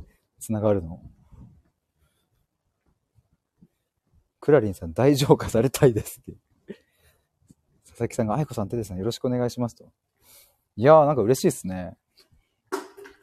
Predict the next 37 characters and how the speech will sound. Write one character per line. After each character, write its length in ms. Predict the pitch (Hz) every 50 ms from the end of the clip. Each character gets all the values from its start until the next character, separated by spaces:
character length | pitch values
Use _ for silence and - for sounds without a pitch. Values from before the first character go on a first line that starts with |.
| _ _ _ _ _ _ _ -
お 80 | 110
っ 20 | 107 _
と、 80 | - 95
な 60 | 95
ん 100 | 104 110
か、 160 | - - - - _ _ -
落 160 | - 101 -
ち 60 | -
た。 100 | - - - _ _ _ _ _ _ _ _ _ _ _ _ _ _ _ _ _ _ _ _ _ - - - - - - _ _ _ - _ _ _ _ _ _ _ _ _ _
誰 200 | - 110 98 92
だ？ 320 | - - 80 73 - - _ _ - 80 - _ _ _ _ _ _ _ _
子 140 | - 101
供 200 | 104 123 123 120
か。 100 | - - - - - - _ _ - _ _ _ _ _ _ _ _ _ - - - - - - - _ _ _ _ -
い 60 | - - - - _ - _ _ - - - - _ _ - - - - - - - - -
や、 120 | 110 107
そ 100 | - 196
ろ 80 | 196 151
そ 120 | - - 104
ろ、 160 | 95 90 -
あ 100 | 139 160
と 140 | - - 101
ね、 100 | 95 92
一 160 | - 104 -
分 200 | - 131 131 135
ぐ 80 | 135 139
ら 80 | 127
い 60 | 98 87
で 100 | 87 85
家 160 | 98 107 101
に 80 | 92 82
着 120 | - -
き 80 | - 104
ま 100 | 104 104
す 120 | - -
の 80 | 82 78
で。 140 | 85 85